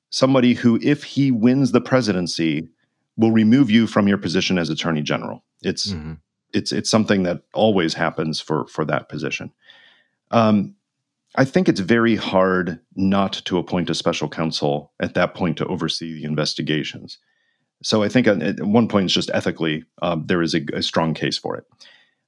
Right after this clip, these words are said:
Speaker 1: On the, the other side of it is the, the practical implications of it. And a lot of the immediate reaction I saw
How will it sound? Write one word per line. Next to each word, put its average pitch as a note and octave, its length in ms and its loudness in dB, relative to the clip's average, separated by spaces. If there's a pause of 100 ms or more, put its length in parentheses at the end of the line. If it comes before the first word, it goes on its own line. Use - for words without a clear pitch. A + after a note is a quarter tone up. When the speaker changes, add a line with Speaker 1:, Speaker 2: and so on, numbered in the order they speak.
(180)
Speaker 1:
On B2 140 4
the, B2+ 340 4
the A#2 120 2
other E3+ 180 4
side F2+ 300 0
of E2+ 100 -4
it F2+ 200 -4
is G2+ 280 0
the, F2+ 340 0
the - 140 -8
practical G2 420 -2
implications E2 600 -4
of - 140 -8
it. - 120 -10 (360)
And F#2+ 240 -2
a F#2 60 0
lot A2+ 300 2
of G2+ 100 2
the G2+ 80 2
immediate F#2 400 2
reaction E2+ 540 -4
I E2+ 80 -6
saw E2+ 540 -2